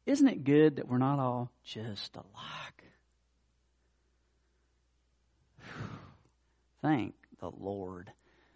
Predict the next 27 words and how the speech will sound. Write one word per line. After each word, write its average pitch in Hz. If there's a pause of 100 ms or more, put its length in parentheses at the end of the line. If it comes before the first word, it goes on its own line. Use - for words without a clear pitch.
(160)
that 107
there 110
are 104
differences. 101 (320)
And 135
God 208
wants 165
us 143
like 101
puzzle 175
pieces 113
to 127
fit -
together. 143 (420)
He's 160
made 175
us 226
different. 139
He's 131
given 180
us 185
specific -
gifts. 135 (380)
And 143
the 135
key 262
is 135